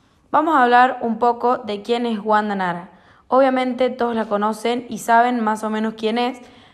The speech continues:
pero no deben saber por qué para mí es una mente maestra. De hecho, para mí es como nuestra Kim Kardashian. Todos dicen que es una mujer que tiene suerte y no, no es una mujer que tiene suerte.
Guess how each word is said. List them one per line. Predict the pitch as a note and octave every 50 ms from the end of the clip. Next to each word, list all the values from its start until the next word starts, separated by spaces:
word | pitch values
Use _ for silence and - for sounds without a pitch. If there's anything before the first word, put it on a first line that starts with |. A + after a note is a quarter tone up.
| _ _ _
pero | - A3+ A3 A3
no | A3+ B3 C#4 D4+
deben | D4 C4+ C#4+ C#4+ C#4 C4+
saber | - - G#3 G#3 G3+ G#3+ A3 A#3 B3 B3+ - - - - _ _ _ _ _ _ _
por | - A3+ A3 G#3+ A3
qué | - B3+ B3 C4 C#4 C4+ - -
para | - G#3+ G3+ G3+
mí | G#3 A3 A3+ A#3+ B3+ B3 -
es | A3 A3+ A3 A3 -
una | A3+ G#3+ G3 G3
mente | G3 G3+ G#3 G#3+ G3+ A3
maestra. | G3+ F#3+ F3+ F3 E3+ E3 - - - - _ _ _ _ _
De | - G3+ A#3 C4 C#4+
hecho, | C#4+ A3+ - - A3+ A3 A3+ A3+ - - - - - _ _ -
para | G#3 G3+ G#3 G#3+
mí | A3+ B3 C4 C#4 C4+ -
es | B3 A#3
como | A#3 - B3 A3+
nuestra | A3 G#3 G3+ - G#3+ G3+ G3+ -
Kim | - B3 B3+ B3
Kardashian. | B3 G#3+ G3+ G3+ G3+ G3 F#3 F3 - - - - - - _ _ _ _ _ _ _ _ _ -
Todos | - D#4+ D#4+ D#4
dicen | C#4 C#4+ C#4+ C4+ - B3 A#3+ B3+ B3+ B3
que | A#3+ A#3
es | A#3
una | A#3+ A3+ G#3+
mujer | G3+ G3+ G3 - - A3+ A3+ A3+ A3 A3+ -
que | - G3+
tiene | G3+ - A3 A3 A3
suerte | A3 - A#3+ A#3+ A#3+ A#3 A#3 A#3+ B3+ B3+ B3+ B3+
y | - G#3
no, | G3+ G3+ A3+ A3+ G#3 - - - - -
no | B3+ C#4
es | D4
una | C#4 A#3 G3+ F#3
mujer | F#3 F3+ F3 G3+ G3
que | F#3+ G3
tiene | G3 G3 G3 F#3+
suerte. | F#3+ - F#3+ F3+ F3+ F#3 - -